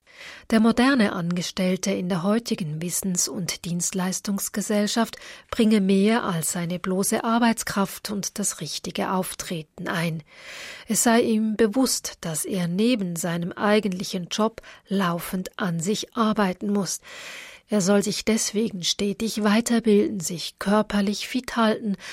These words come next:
und auch psychisch so gut beieinander sein, dass er sich selbst immer wieder aufs Neue motivieren kann, auch wenn die betrieblichen Missstände die alten bleiben.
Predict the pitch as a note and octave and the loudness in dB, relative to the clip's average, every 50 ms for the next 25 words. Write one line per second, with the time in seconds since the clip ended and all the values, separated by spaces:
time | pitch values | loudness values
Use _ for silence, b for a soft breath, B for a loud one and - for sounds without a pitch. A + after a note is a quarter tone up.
0 | B B B B B B B A#3+ A#3 B3 B3+ A#3+ - - - - C4+ C#4 C4 - | B B B B B B B 4 4 4 4 2 0 -2 -2 0 2 2 0 0
1 | A3+ - - - A3 G#3 G3+ - G#3+ G3+ - - G#3+ F#3 E3+ E3 E3 D3+ D#3+ D#3+ | -2 -2 0 2 2 2 2 2 0 0 0 0 0 2 2 2 2 2 0 0
2 | D#3 E3 F3 G3 F3+ E3+ G3+ F#3+ F3 F3+ F3+ - - G3+ G3 - - - - A3 | 0 0 2 2 2 2 2 0 0 0 0 0 2 2 2 2 0 -2 -2 -2
3 | F#3+ G3 F#3 F3 F#3+ - - - G#3 G3 G3+ G3 - - - C#4 A3+ F#3+ G3+ G3 | -2 0 -2 -2 -4 -6 -4 0 2 2 2 2 0 -2 -2 0 0 2 2 2
4 | F3 E3+ E3+ D#3+ D#3+ F#3 - - - G3 - - - - G3 G#3 G#3+ A#3 A3 G3+ | 2 2 0 -2 -2 -4 -4 -2 -2 -4 -2 -2 -2 2 4 4 6 6 4 4
5 | G#3+ E3+ F3 F3 E3+ - - - E3+ D#3+ D#3+ F3+ E3+ G3+ A3 A3 A3+ G#3 - - | 2 2 0 -2 -4 -2 -2 -2 -2 0 0 0 2 2 2 2 2 0 0 2
6 | G#3 F#3+ F3+ F3+ F3 B B B B B B B B B B A#3 A3 - A3 G#3 | 2 2 4 2 0 B B B B B B B B B B 0 2 4 4 4
7 | F#3+ F3+ F3+ F#3 G#3 F3+ - - - - F#3 E3 - - - - - F#3+ F#3 F3+ | 6 6 4 4 2 0 -2 -2 -2 -2 -2 -2 0 -2 -4 0 2 2 4 4
8 | E3+ D#3+ - - - - - D#3+ D#3 D3+ D3 D#3 D#3+ D#3 - G3+ - - - F#3+ | 4 2 2 0 -2 -2 -4 -4 -4 -2 -2 -4 -4 -2 -2 -2 -2 -2 -2 -2
9 | D#3+ C#3 C#3+ - _ _ - E3+ D3+ D3+ - F3+ E3 D#3+ D#3+ D#3+ D#3+ F3 C#3 | -2 -2 -4 -8 _ _ -6 -4 -4 -2 -2 -2 -2 -2 -2 -4 -4 -6 -8